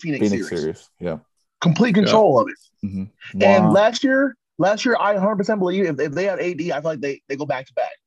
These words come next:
Speaker 2: Yeah.
Speaker 1: Because, I mean, it's, it's hard to
Speaker 3: Mm-hmm.
Speaker 1: stop 'em.
Speaker 2: Mm-hmm.
Speaker 1: And, like, I mean, just for winning the conference, I, it, for dark horse, 'cause the odds are gonna be there. The o-, like,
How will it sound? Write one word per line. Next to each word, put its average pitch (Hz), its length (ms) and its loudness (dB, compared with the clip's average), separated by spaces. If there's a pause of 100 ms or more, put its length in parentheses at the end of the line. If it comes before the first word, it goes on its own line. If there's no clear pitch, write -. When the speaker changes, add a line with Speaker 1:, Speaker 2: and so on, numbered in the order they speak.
(200)
Speaker 2:
Yeah. 107 240 -12
Speaker 1:
Because, 156 220 -6
I 156 60 0
mean, 160 160 -4
it's, 147 360 -2 (200)
it's 180 120 -6
hard 196 300 0
to 175 60 0
Speaker 3:
Mm-hmm. 151 40 -6
Speaker 1:
stop 170 300 -4
'em. 117 60 -4 (600)
Speaker 2:
Mm-hmm. 160 60 -6
Speaker 1:
And, 151 360 -4 (360)
like, 151 240 -6
I 156 40 -4
mean, 165 140 -2
just 175 140 -2 (100)
for 156 160 -4
winning 180 160 -4
the 165 80 -4
conference, 175 460 -8 (100)
I, 143 260 -2
it, 156 200 0 (260)
for 170 140 -4
dark 160 260 -2
horse, 208 220 -4
'cause 170 100 -8
the 151 120 -4
odds 170 260 -4
are 175 40 -6
gonna 170 120 -4
be 143 100 -4
there. 120 320 -6 (300)
The 127 100 -6
o-, 143 200 -2
like, 131 100 -4